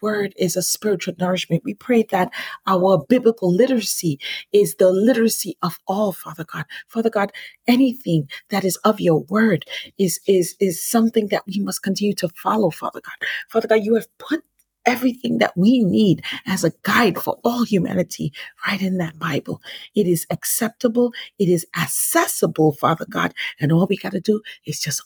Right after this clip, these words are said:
open it up. We don't even have to go in order, Father God. You have blessed your word so much that any chapter,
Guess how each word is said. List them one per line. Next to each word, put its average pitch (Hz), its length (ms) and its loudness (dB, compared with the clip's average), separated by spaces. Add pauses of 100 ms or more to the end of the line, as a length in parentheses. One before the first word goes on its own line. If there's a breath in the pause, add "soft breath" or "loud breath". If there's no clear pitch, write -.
open 160 280 0
it 175 140 2
up. 160 240 -2 (240 loud breath)
We 226 80 6
don't 247 180 2
even 214 220 2
have 202 300 -2
to 180 80 -4
go 175 180 2
in 156 200 2
order, 196 260 2
Father - 280 -20
God. 170 200 -10 (400 loud breath)
You 240 180 2
have 202 180 -2
blessed 190 640 0
your 196 140 4
word 202 320 0
so 226 180 0
much 220 280 -4
that 185 180 -4 (340 loud breath)
any 240 340 4
chapter, 220 480 -2